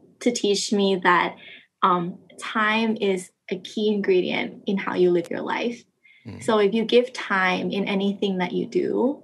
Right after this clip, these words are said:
Speaker 1: it will, you know, result in better flavors or a better, you know, quality, better time.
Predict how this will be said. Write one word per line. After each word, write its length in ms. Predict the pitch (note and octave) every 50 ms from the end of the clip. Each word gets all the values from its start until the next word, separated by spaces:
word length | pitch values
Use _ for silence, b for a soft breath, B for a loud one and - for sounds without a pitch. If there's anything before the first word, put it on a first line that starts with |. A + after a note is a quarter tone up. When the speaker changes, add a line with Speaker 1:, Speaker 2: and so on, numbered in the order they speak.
| - -
Speaker 1:
it 140 | G#3+ F#3 F3+
will, 380 | F#3+ F#3+ F#3 F3+ F3+ F#3 - - _ -
you 80 | - A#3
know, 140 | F#3+ F3 F3+
result 440 | F#3+ F#3+ F#3+ F#3+ F#3 F#3 F#3+ G3
in 320 | - G3 F3+ F3+ F3+ F3+ F3+ - -
better 200 | - F3+ F3+ F3+
flavors 680 | F3+ - - F3 E3 E3+ - E3+ - - G3 - - - -
or 360 | - F3+ E3+ E3 E3 E3+ F3 - - _ _ _
a 80 | - F3+
better, 460 | F3+ F#3 F3 E3+ F3 F3 F3+ F3+ F3+ -
you 100 | - F#3+
know, 220 | F#3 F#3+ G3 - _ _ _ -
quality, 520 | - - G#3 G#3 A3 G3 F3+ E3+ F3 F#3+ F3+
better 200 | F3 F#3 F#3+ F#3+
time. 420 | F#3+ - - F#3+ F#3+ G3 F#3+ F3